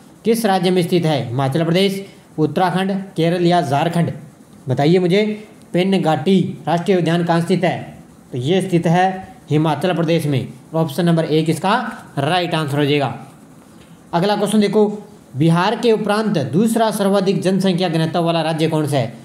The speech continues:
यानी कि बिहार के उपरांत दूसरा सर्वाधिक जनसंख्या घनत्व वाला राज्य कौन सा है? केरल, पश्चिम बंगाल, हरियाणा या उत्तर प्रदेश? बताइए मुझे इसका answer। भी बिहार के बाद दूसरा सर्वाधिक जनसंख्या घनत्व किस राज्य का है?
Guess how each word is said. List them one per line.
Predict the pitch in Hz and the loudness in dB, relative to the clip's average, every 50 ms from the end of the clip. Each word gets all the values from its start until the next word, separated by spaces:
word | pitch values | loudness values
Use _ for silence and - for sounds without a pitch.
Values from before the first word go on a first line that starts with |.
| - - - - | -20 -20 -10 -4
यानी | 131 147 156 170 175 | -2 0 0 0 2
कि | 170 190 185 | 2 2 2
बिहार | 139 131 131 131 143 165 175 | 2 2 2 2 2 0 2
के | 170 190 175 | 2 2 2
उपरांत | 170 170 165 165 170 165 160 196 208 220 214 214 - - - - - - | 2 2 0 0 0 0 0 0 0 0 0 -4 -8 -14 -20 -18 -8 -2
दूसरा | 127 156 196 220 214 214 208 208 208 208 208 | 0 2 2 2 0 0 0 2 2 2 0
सर्वाधिक | - - 175 160 165 170 170 160 170 175 156 | 0 0 0 2 2 2 2 2 2 0 0
जनसंख्या | 135 156 160 160 156 160 151 156 160 | 0 0 0 0 0 0 0 0 0
घनत्व | 147 143 139 135 135 156 | 0 0 -2 0 0 0
वाला | 160 147 151 156 156 | 0 2 2 2 2
राज्य | 143 143 143 139 151 | 0 0 -2 -2 -2
कौन | 139 147 143 143 131 | -2 0 -2 -2 -2
सा | 143 143 | -2 0
है? | 143 160 175 175 170 - - - - - | 0 0 -2 -2 -6 -10 -16 -18 -6 -2
केरल, | 156 147 151 165 175 185 196 190 190 - - - - | 0 0 2 0 0 0 -2 -4 -6 -8 -12 -8 -4
पश्चिम | 156 143 135 147 175 170 | -4 -2 0 2 2 2
बंगाल, | 170 170 175 180 185 185 185 170 180 - - - | 2 2 2 2 0 0 -2 -6 -10 -14 -12 -8
हरियाणा | 139 131 131 139 139 143 151 175 | -4 -2 -2 -2 -2 -2 -2 -2
या | 175 160 170 165 | 0 0 0 0
उत्तर | 156 139 135 160 156 | -2 -2 -2 -2 -2
प्रदेश? | 147 160 165 165 143 135 - - - 131 | 0 0 0 -2 -2 -4 -8 -12 -8 -6
बताइए | 135 135 135 143 151 165 180 | -4 -2 0 2 2 2 2
मुझे | 170 165 170 170 | 2 2 0 0
इसका | 165 170 190 | 0 0 -2
answer। | 170 160 147 180 185 190 185 190 - - - - - - - - - | -2 0 0 0 -2 -2 -4 -8 -12 -18 -20 -20 -20 -20 -12 -2 0
भी | 139 147 | 0 2
बिहार | 131 131 135 139 147 180 202 | 2 2 2 2 2 0 0
के | 202 208 190 | 0 0 2
बाद | 165 165 165 185 190 208 202 - - - - - - | 2 2 2 2 0 -2 -4 -6 -10 -16 -18 -10 -2
दूसरा | 127 170 220 226 - - 196 202 196 | 0 0 0 0 0 2 2 2 2
सर्वाधिक | 196 - 185 170 175 175 175 170 165 180 170 147 | 2 0 0 2 2 2 2 2 2 0 0 0
जनसंख्या | 131 170 180 170 165 170 165 160 175 160 | 0 0 0 2 2 2 2 2 2 0
घनत्व | 143 143 147 135 - 175 | 0 0 -2 0 0 -2
किस | 160 131 - 196 196 175 | -2 0 0 -2 0 0
राज्य | 165 156 147 151 160 156 | 0 0 0 0 0 0
का | 156 151 | 0 0
है? | 147 165 151 120 - - - - | 0 0 -2 -2 -6 -10 -16 -20